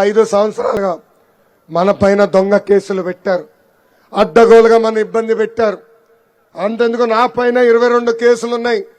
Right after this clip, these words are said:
ఎస్సీ ఎస్టీ కేసు ఉంది, attempt to murder కేసు ఉంది. కానీ వైకాపా నాయకులు చెప్పా,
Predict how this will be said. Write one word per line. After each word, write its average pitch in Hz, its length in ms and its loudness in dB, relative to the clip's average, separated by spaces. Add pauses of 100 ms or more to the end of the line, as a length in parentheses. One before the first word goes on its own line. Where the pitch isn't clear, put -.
(840)
ఎస్సీ 226 320 2
ఎస్టీ 254 300 0
కేసు 254 360 2
ఉంది, 247 320 0 (1040)
attempt 226 440 -2
to 220 100 4
murder 202 240 0
కేసు 208 360 -2
ఉంది. 190 240 -8 (920)
కానీ 202 260 2
వైకాపా 208 540 0
నాయకులు 196 420 -2
చెప్పా, 190 420 -6